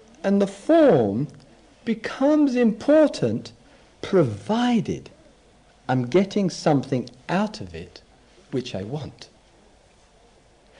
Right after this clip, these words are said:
And one says, and very understandably, and just Norman just, uh, received a, a,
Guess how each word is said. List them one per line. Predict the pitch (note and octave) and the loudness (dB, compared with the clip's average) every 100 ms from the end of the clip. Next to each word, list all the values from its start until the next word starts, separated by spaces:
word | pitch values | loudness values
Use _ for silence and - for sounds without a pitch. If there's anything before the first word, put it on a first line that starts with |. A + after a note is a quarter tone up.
| - - | -20 -4
And | G#3 | 2
one | A#3+ B3 | 4 4
says, | - E4 F4+ G3+ | 2 2 4 2
and | E3+ | 2
very | G3 G3 | 4 4
understandably, | F#3 F#3 E3+ - A#3 A#3 C#3 A#2+ | 2 0 0 2 4 2 0 -2
and | A#2+ | -2
just | C#3+ - - | -2 -4 -2
Norman | C#3+ D3 A2+ | 0 0 -2
just, | B2+ - A2 | -8 -6 -2
uh, | G#2+ | -2
received | G2+ G2+ - A#2+ A#2 | -2 -6 -6 -6 -6
a, | F#2+ G2 G2 F2 E2+ - - - - - - - | -10 -10 -12 -12 -16 -20 -20 -20 -20 -20 -20 -16
a, | F#2+ F#2 F2+ | -12 -12 -12